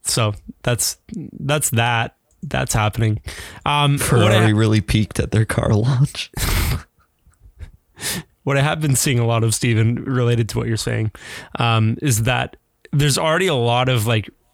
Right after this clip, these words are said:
Speaker 1: rumors going around in the press that things are garbage at Ferrari again already, um, which I find to be interesting. Like, no real substance to them. Um,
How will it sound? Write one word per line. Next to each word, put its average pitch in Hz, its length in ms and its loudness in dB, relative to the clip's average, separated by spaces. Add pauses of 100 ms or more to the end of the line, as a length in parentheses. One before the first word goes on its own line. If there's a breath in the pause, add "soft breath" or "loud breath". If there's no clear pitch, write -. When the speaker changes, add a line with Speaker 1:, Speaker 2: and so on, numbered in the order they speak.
(140)
Speaker 1:
rumors 127 420 0
going 135 220 0
around 123 220 0
in 120 80 0
the 113 60 -2
press 123 480 -2 (220)
that 117 540 -4 (420)
things 131 420 0
are 117 120 2
garbage 113 400 0
at 127 140 0
Ferrari 113 440 0
again 110 420 0
already, 117 640 0 (800 loud breath)
um, 113 380 0
which 113 180 0
I 123 80 2
find 123 400 0
to 123 120 -2
be 110 260 -4 (360)
interesting. 147 600 0
Like, 135 160 0
no 143 220 2
real 123 420 2 (560)
substance 131 640 0
to 147 180 0
them. 175 240 -2 (600 loud breath)
Um, 120 480 0